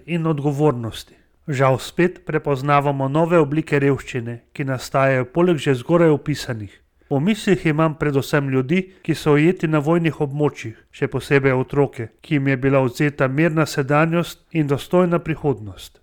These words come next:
Na takšne razmere se nikdar ne smemo navaditi. Vztrajajmo v vsakem prizadevanju k spodbujanju miru, ki je kot dar ostalega Gospoda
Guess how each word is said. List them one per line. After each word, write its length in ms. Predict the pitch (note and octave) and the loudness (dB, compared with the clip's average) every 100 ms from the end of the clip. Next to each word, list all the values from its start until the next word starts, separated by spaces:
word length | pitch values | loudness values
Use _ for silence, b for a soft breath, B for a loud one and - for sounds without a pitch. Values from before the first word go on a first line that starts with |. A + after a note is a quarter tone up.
| _ | _
Na 100 | C#3 | -10
takšne 400 | B2+ C#3 - - | -2 -2 -2 -4
razmere 460 | C3 B2+ C3+ F3+ F3 | -2 -2 0 2 2
se 160 | - D#3+ | -2 -2
nikdar 300 | F#3 F3 D#3 | 0 0 0
ne 120 | D#3 | 0
smemo 340 | - E3+ D#3+ | 0 -2 0
navaditi. 680 | D3+ C#3 C3+ B2 G#2+ - A2 _ _ _ | 0 2 2 0 -4 -10 -20 _ _ _
Vztrajajmo 720 | - B2 - B2+ B2+ C3+ D3+ D3+ | -10 -8 0 2 4 4 2 -2
v 60 | |
vsakem 380 | B2+ E3+ D#3+ F3 | 0 0 0 -2
prizadevanju 720 | C#3+ C#3 C3+ C3 D3+ D#3+ D#3 | -2 0 0 2 2 2 0
k 60 | C#3+ | -4
spodbujanju 680 | - C#3+ B2 E3 E3 D3+ D3+ | -4 -6 0 4 4 4 0
miru, 320 | C#3+ C3 B2 - _ | 2 0 -2 -6 _
ki 120 | - | -4
je 80 | B2+ | -4
kot 240 | - B2 | -2 -4
dar 240 | A2+ D#3+ E3 | 2 2 2
ostalega 600 | D#3 C#3 - D#3+ E3 D3+ | -6 -8 -2 0 2 0
Gospoda 680 | D3 C#3 - - C3 G#2+ G#2+ | 0 -2 -6 -6 -6 -6 -14